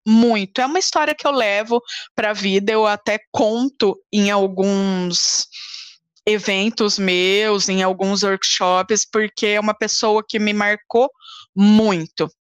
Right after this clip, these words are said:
Além de toda essa história de ter esse evento gigante, de ser lá nessa cidade, bem no sertão do Ceará, imagina só uma coisa dessa. Lá tem uma pessoa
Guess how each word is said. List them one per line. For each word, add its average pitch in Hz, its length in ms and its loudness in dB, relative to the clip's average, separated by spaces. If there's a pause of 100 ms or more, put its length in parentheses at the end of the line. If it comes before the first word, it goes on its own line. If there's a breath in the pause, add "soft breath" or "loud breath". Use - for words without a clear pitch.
(280 loud breath)
Além 247 440 0
de 311 120 -2 (100)
toda 254 320 0
essa 226 240 -2
história 180 520 0
de - 160 -4
ter 185 120 0
esse 196 280 -2
evento 185 420 -2
gigante, 180 960 -2 (280 loud breath)
de 196 140 -2
ser 214 400 0
lá 190 240 0
nessa 196 300 -4
cidade, 175 840 -4
bem 277 400 0 (400 loud breath)
no 226 400 2
sertão 311 1300 -2 (120)
do 240 260 -2
Ceará, 196 640 -2
imagina 202 540 -2
só 226 200 0
uma 214 160 0
coisa 214 340 -2
dessa. 151 380 -4 (360 loud breath)
Lá 226 140 2
tem 403 200 0
uma 175 160 0
pessoa 180 680 0